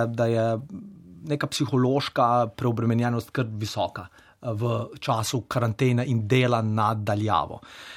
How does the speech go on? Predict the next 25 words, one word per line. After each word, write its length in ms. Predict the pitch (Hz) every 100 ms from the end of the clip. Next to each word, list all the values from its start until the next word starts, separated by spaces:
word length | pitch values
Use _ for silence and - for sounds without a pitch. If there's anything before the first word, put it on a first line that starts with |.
| -
In 140 | - 135
večinoma 600 | 135 196 202 185 165 -
ljudje 400 | 160 131 123 160
to 160 | 160 165
interpretirajo 760 | 160 143 123 123 - 151 165
v 60 | 131
splošni 400 | - 131 135 131
javnosti 380 | 113 127 143 -
kot, 220 | - 151 - - - - - _ _ _ _ _ _
to 120 | 160
je 40 |
zato, 140 | 170 190
ker 120 | 185
smo 140 | 160 156
preobremenjeni 800 | 147 147 131 135 131 135 147
z 80 | 120
informacijami. 680 | 117 - 110 110 104 - 113
Preveč 340 | 127 139 185
informacij, 540 | 165 139 135 135 127 120
vseh 200 | 185 175
kanalov 380 | 151 151 151 143
je 40 |
preveč 300 | 139 139 139
informacij, 500 | 135 123 120 107 -
ampak 300 | 131 156 143